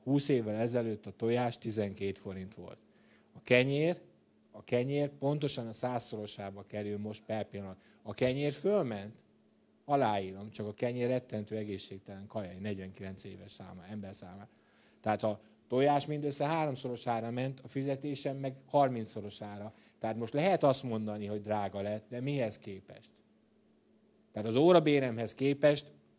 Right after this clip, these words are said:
most olcsóbb az élelmiszer, mint húsz évvel ezelőtt Magyarországon. Tehát, tehát ez, ez, ezt nem érzem igaznak. Most az, ha valaki, valaki hetvenkétezer forintot keres,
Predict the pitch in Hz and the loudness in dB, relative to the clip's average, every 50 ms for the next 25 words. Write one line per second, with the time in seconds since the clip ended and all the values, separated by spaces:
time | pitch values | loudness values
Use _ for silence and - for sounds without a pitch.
0 | _ _ _ _ _ - 131 131 139 151 147 - - - 131 151 160 160 156 156 | _ _ _ _ _ -6 2 4 4 4 2 0 -6 4 8 8 8 8 8 4
1 | - 123 107 101 101 104 101 95 101 104 101 98 98 95 95 95 95 101 - - | 2 -2 -2 -2 -4 -6 -6 -6 -6 -8 -8 -8 -10 -12 -12 -12 -14 -14 -12 -12
2 | 101 101 107 110 110 - - _ _ _ _ 98 92 - - 110 110 110 110 - | -10 -8 -8 -8 -8 -10 -16 _ _ _ _ -18 -18 -10 -6 -4 -4 -4 -4 -6
3 | 104 95 90 92 90 95 101 92 95 90 - - - - _ _ _ _ _ _ | -8 -8 -8 -10 -8 -8 -8 -8 -8 -12 -14 -16 -20 -20 _ _ _ _ _ _
4 | _ _ _ - 120 123 117 117 107 104 101 95 92 - 98 95 92 92 95 95 | _ _ _ 2 2 4 4 4 2 2 0 -2 -4 -6 -10 -12 -12 -12 -16 -18
5 | - _ _ _ _ _ _ _ _ _ _ _ _ - 110 117 110 - - - | -20 _ _ _ _ _ _ _ _ _ _ _ _ -4 -4 -4 -4 -4 -14 -20
6 | _ _ 117 117 107 - 143 139 139 139 - - - 143 135 139 - 151 131 - | _ _ -2 -2 2 4 4 4 4 2 -8 4 6 6 6 6 2 -2 -4 -2
7 | 151 160 170 185 170 147 131 113 120 117 113 107 107 101 101 98 92 101 92 90 | -2 0 2 4 6 6 6 6 4 0 0 -2 -2 -2 -4 -4 -6 -8 -12 -14
8 | 92 - - - _ _ _ _ _ _ 120 123 120 - - 214 202 - - 139 | -14 -16 -20 -20 _ _ _ _ _ _ 0 0 0 4 6 6 6 8 6 6
9 | 127 143 175 196 165 139 - - 110 98 92 - _ _ _ 123 135 160 175 151 | 8 10 10 10 10 8 6 -2 -10 -10 -12 -16 _ _ _ 6 8 10 10 10
10 | - - 123 - - - - - 147 156 - 151 123 113 107 - 131 127 127 - | 6 6 -4 -10 -10 -14 -2 0 0 0 2 0 -2 -2 -2 -2 -2 -2 -2 -4
11 | 107 101 104 101 98 - - 113 107 107 98 98 - 101 - _ - 107 98 92 | -6 -6 -6 -6 -6 -4 -4 -4 -2 -4 -6 -8 -14 -20 -20 _ -12 -10 -10 -10
12 | - - - - - | -12 -12 -14 -14 -14